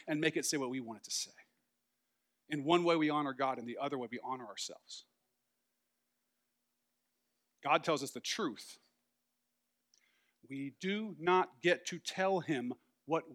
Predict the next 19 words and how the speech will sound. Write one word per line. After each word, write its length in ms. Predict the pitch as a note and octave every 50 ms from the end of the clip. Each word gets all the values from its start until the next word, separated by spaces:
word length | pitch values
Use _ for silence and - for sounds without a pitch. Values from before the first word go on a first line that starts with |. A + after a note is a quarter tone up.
| A#2+
we 180 | D#3 F#3 A3+ G#3
think 320 | - - - D#3 D3 -
the 80 | - B2+
truth 340 | - - - C#3+ C#3 - -
ought 200 | A2 A2+ - -
to 80 | - G#2
be. 140 | - - - _ _ _ _ _ _ _ _ _ _ _ _ _ _ _ _ _ _ _ _ _ _ _ _ _ _ _ _ _
It's 100 | - -
not 240 | E3+ G3 B3+ D4 D4
how 200 | C#4 D#4 D4+ C#4+
it 40 | C#4+
works. 600 | D4+ D4 B3+ - - - - - - - - - - _ _ _ _ _ - - - _ _ - - - - - _ _
In 140 | - F#3+ G3
the 180 | G3+ G3 G3 G#3
end, 220 | A3 A3 G#3+ F#3+
what 120 | F3 F3 D#3
liberal 440 | D#3+ F#3 F#3 F3+ G3+ G3 G3 G3 -
and 100 | E3 D#3
progressive, 840 | - E3 C3+ C#3 D#3 D#3+ D#3+ C#3+ - - A#2 A#2 C3 C3 - -